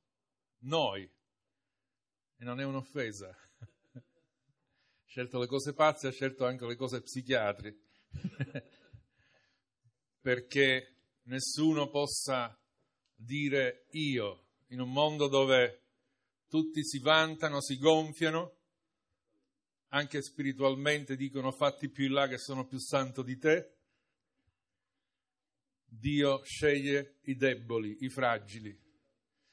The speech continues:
e dimostra che con un esercito di deboli può vincere battaglie che i grandi non potrebbero neanche immaginare.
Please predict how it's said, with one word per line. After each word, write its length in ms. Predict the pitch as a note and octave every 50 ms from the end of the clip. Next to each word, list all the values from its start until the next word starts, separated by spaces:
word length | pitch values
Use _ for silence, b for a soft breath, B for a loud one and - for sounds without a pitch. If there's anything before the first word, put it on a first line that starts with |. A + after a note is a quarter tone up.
| _ _ _
e 140 | _ - D3+
dimostra 840 | D3 D3 E3+ F3 G3 G3 G3+ F#3+ - - - - G3 F#3+ - E3+ - - - _ _ _ _ _ _ _ _ _ _ _ _ _ _ _ _ _ _ _ _ _ _ _
che 140 | - C#3+ -
con 160 | - F3+ F3
un 100 | F3 F3
esercito 1080 | F3+ - - G#3 G#3 G3+ F3+ E3 - - - D3+ C3+ A2+ - C3 A#2 G#2 G2+ - - _ _
di 160 | - C3 C3+
deboli 800 | C3 D#3 F3+ G3 G3+ G3 F3+ G3 G3+ G3 G3+ G#3 G#3+ G3+ - _ _ _ _ _ _ _ _ _ _ _ _ _ _ _ _ _
può 140 | - C#3+ C#3
vincere 520 | C3 D3 E3+ E3+ E3+ D3+ - E3 D#3 D3
battaglie 920 | C3 C#3 D#3 D3 D3+ - - E3 D3 C#3 A#2+ A2+ A2+ A2 G#2 G#2 G2+ G2+ - _ _ _ _ _ _ _ _ _ _ _
che 140 | - C3+ C3
i 80 | C3+
grandi 460 | C3 D3 D#3 E3 E3 E3 E3 D#3+ D3+ D3
non 140 | D3 C#3+
potrebbero 460 | C3 C#3+ C#3+ D3 D#3 D#3 C#3+ D3 C#3+ C#3+
neanche 380 | C3+ C#3+ D3 D#3+ D#3+ C#3 C#3+
immaginare. 800 | C#3+ C3+ C3+ C3 B2+ A#2+ B2 B2+ A#2 G2+ F2+ F2+ F2 - - _